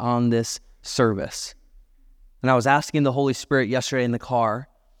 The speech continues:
that he would break bondages that are here,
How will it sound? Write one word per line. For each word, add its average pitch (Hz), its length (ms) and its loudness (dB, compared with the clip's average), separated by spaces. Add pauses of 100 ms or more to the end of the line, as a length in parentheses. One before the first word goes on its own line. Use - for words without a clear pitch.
(680)
that 117 160 2
he 131 100 4
would 110 180 4
break 127 320 2
bondages 113 840 -2 (240)
that 113 120 0
are 113 100 2
here, - 340 -6